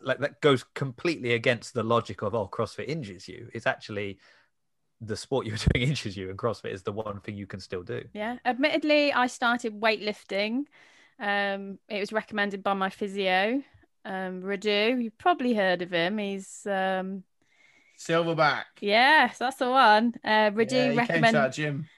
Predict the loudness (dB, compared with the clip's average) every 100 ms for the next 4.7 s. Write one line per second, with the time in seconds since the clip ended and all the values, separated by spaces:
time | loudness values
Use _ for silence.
0 | _ 0 0 -2 -8 -12 -2 2 2 2
1 | 0 2 2 4 4 4 2 0 4 4
2 | 4 0 2 2 2 -2 -10 -20 -20 -20
3 | -20 -20 -20 _ _ 0 0 4 4 4
4 | 0 2 2 4 2 0